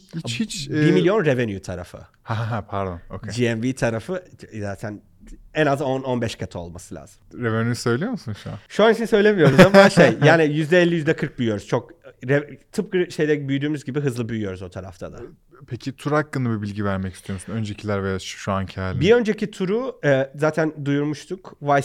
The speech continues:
Speaker 2: C, Porsche, Axel Springer, Ford, Tech Nexus gibi
Speaker 1: Çok iyiler ya.
Speaker 2: markalar girdi.
Speaker 1: Vallahi çok iyiler.
Speaker 2: Evet, ya güzel bir başlangıç oldu. Kötü
Speaker 1: Evet.
Speaker 2: değildi. E, bu tur çok çok iyi isimler var.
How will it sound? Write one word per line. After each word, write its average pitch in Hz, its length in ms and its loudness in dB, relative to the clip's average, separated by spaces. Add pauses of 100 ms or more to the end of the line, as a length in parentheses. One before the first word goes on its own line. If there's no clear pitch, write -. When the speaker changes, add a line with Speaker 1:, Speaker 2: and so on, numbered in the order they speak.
Speaker 2:
C, 139 280 -2 (280)
Porsche, 139 360 -2
Axel 127 460 -2
Springer, 120 800 -6
Ford, 123 520 2 (180)
Tech 123 240 -4
Nexus - 720 -8
gibi 135 320 6
Speaker 1:
Çok - 240 -8
iyiler 98 240 -6
ya. 92 140 -6
Speaker 2:
markalar 123 540 0
girdi. 98 380 -8
Speaker 1:
Vallahi 139 360 -4
çok - 260 -16
iyiler. 101 220 -12
Speaker 2:
Evet, 131 220 0
ya 175 100 8
güzel 185 380 4
bir 180 80 2
başlangıç 165 480 4
oldu. 110 320 0
Kötü 131 200 -2
Speaker 1:
Evet. 117 100 -2
Speaker 2:
değildi. 151 520 -2 (380)
E, 117 240 2 (160)
bu 151 300 -4
tur 240 380 -6 (380)
çok 214 320 0
çok 139 200 -4
iyi 120 160 -4
isimler 101 420 -8
var. - 340 -8